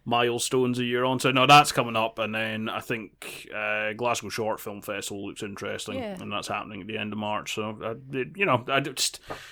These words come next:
Speaker 1: checking out what's going on. I don't think I'm going anywhere to a cinema <laughs> anytime soon before we next do a show. So yeah, that.
Speaker 2: That's fair. And, uh, Steph,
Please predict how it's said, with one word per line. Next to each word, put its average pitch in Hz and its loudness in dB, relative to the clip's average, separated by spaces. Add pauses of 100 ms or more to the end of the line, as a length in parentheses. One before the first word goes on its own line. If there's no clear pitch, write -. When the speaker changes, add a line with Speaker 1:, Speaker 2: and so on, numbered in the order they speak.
(140)
Speaker 1:
checking 123 6
out 110 2
what's 107 -4
going 104 -4
on. 104 -4
I 110 -6
don't 113 -2
think 113 -6
I'm 107 -6
going 110 -4
anywhere 107 -4
to 110 -4
a 104 -4
cinema 107 -6
<laughs> - -14
anytime 127 2
soon - 4
before 147 2
we 127 -4
next 120 -6
do 110 -6
a 101 -8
show. 104 -8
So 104 -10 (300)
yeah, 69 -14 (200)
that. 101 -8 (380)
Speaker 2:
That's 175 -8
fair. 156 -8 (220)
And, 175 -6
uh, 170 -4
Steph, 262 -4